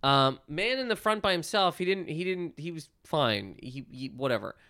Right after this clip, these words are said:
Bandana man and his lady were talking to themselves the whole time, like, amongst themselves. And, uh, I just kinda let it go. But then at some point I was like, they're texting and shit. So at some point I go, "Hey, um,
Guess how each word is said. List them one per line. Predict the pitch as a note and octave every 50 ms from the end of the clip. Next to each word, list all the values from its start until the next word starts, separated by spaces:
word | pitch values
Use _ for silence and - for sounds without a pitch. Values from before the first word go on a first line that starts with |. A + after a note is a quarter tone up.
| _ _ -
Bandana | C#3 C#3+ D3 D3+ D3 G3 B3 D4 E4 F4+ F4
man | D4+ G#3 C#3 B2+ A#2+ A#2+ A#2+ B2+ C#3+ E3+ F3 - _ - -
and | - C#3 D3
his | D#3+ D3 C#3
lady | D3+ F3 G3 G#3+ A3+ G#3+ F#3 E3 D#3
were | D3 C#3 D3 D3 C#3
talking | - - - E3 E3 E3 - F#3 D#3+ D#3
to | - - D#3+
themselves | D3+ D3+ C#3 - D#3 C3+ C3 B2 -
the | - A#2+
whole | A#2 B2 A2+
time, | - C3 A2+ G2 G#2 -
like, | - G#2+ A2+
amongst | A2+ A#2 A2+ A2 A2 - -
themselves. | - - - - - - _ _ _ _ _ _ _ _ _ _ -
And, | D3 C#3+ C#3+ C3+ C3+ B2 C#3
uh, | C3 B2 B2 B2 A#2+ A#2+ A#2+ A#2+ A#2 - - _ _ _ _ _ _ _ -
I | E3+ G3
just | G3 F#3 -
kinda | G#3 G3+ G3
let | F#3 F3 D#3+
it | D3+ C#3+
go. | D#3+ D#3+ D#3
But | D3 D#3 C#3+
then | E3+ E3
at | D#3+ D3
some | - F3+ F#3 F#3 E3+
point | E3+ D#3+ D3+ C#3+ C3+
I | B2+
was | B2+ B2 A#2 A2
like, | A#2 A2+ A#2 A2+ A2 G#2+ G2 - - - -
they're | D3 C#3+
texting | - - D3+ - - - - C#3+ C3+ C3+
and | C3 C3 B2+
shit. | - - C3+ B2+ B2 - _ _ _ _ _ _ -
So | - - E3
at | -
some | - A3 A3 G#3+
point | F#3+ E3+ D3+
I | C#3+
go, | C3 C3 C3
"Hey, | D#3 F#3+ D#3+ - - _ _ _ _ _ _ _ _ _ _ _ _
um, | B2+ B2+ B2+ B2+ B2 B2 B2 A#2+ G#2+